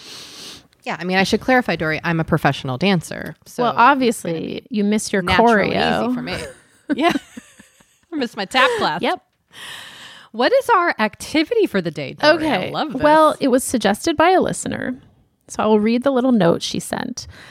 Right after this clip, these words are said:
Speaker 2: Uh, "Hi, Kate and Dory. I wanted to share something I've been doing to feel calm and relaxed during this strange time. Watching videos of a professional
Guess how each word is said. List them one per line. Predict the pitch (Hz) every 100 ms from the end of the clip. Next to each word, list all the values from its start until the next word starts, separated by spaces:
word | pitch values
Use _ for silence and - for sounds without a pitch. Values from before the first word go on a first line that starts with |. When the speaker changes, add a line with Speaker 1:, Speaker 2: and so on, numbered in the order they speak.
| - - _ _ _ _ _ _ _
Speaker 2:
Uh, | -
"Hi, | 196 254
Kate | 262 269
and | 226
Dory. | 214 - -
I | 220
wanted | 214 262 339
to |
share | 339 262 254
something | - 262 254
I've | 240 208
been | 220
doing | 196 196
to | 226
feel | - 285
calm | 285 - 202 202
and | 220 269
relaxed | 226 170 180 -
during | 185 190
this | 190
strange | - - 170 180 175
time. | - - - - - - - - _
Watching | 175 202 - 359 359
videos | 226 220 240 254 262
of | 220
a | 220
professional | - - - 254 - - 320 311